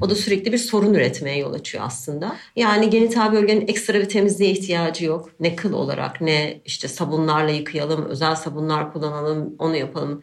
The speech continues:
Ne öyle bir şeye ihtiyacı var. E, suyla yıkamak yeterli ya da yani kurulamak yeterli olabilir vesaire. Özel bir bakıma ihtiyacı yok onun.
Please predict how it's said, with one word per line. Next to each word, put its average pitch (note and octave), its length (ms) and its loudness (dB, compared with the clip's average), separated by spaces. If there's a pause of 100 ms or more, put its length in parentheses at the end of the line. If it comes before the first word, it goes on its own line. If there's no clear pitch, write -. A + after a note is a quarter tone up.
Ne A3 120 0
öyle G#3 220 4
bir G3 60 0
şeye G3 200 2
ihtiyacı C#3+ 500 -6
var. - 300 -8 (100)
E, - 140 -4
suyla G#3+ 340 0
yıkamak E3+ 480 0
yeterli E3+ 680 -4 (340)
ya F3 200 0
da E3+ 360 0 (200)
yani C3+ 240 -6
kurulamak F3 520 2
yeterli D3 400 -2
olabilir C#3+ 460 -6
vesaire. C#3+ 680 -4
Özel A3+ 300 2
bir G#3+ 140 2
bakıma G3+ 300 0
ihtiyacı F3+ 540 0
yok D#3+ 200 -4
onun. C3 240 -6